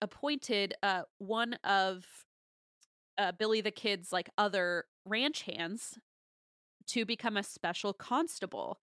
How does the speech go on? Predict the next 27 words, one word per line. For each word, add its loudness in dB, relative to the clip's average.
So 2
now 2
one -2
of -2
the -6
guys 2
seeking -4
vengeance 0
for -6
the -4
death -2
of -8
John 2
is -2
a 0
special 0
constable, 0
meaning -2
that 2
they -2
have 2
the, -4
uh, 0
power 4
to -8
make -2
arrests, -4